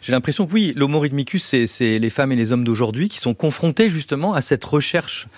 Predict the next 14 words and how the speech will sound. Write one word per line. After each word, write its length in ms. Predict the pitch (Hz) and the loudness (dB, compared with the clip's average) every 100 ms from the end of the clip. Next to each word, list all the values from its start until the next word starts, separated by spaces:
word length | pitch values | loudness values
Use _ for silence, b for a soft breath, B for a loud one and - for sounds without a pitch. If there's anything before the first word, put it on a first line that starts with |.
| B B - | B B -8
dont 80 | |
il 180 | 110 113 | -4 -4
faudrait, 340 | - 123 120 120 | -2 0 2 2
euh, 320 | 110 98 98 | 0 -2 -4
effectivement 420 | 110 107 - 117 | -6 -8 -4 -4
trouver, 400 | 110 - 113 123 | -2 -2 2 2
euh, 80 | 104 92 B - | 2 -2 B -4
peut-être 180 | 117 | -2
des 80 | 110 | 0
solutions, 520 | 107 123 117 - 202 | 0 -2 -2 0 0
c'est-à-dire 340 | 104 117 117 - | 0 0 -2 0
comment 320 | 185 185 202 | 2 2 2
essayer 300 | 151 151 156 | 0 -2 0
de, 200 | 131 110 | 2 0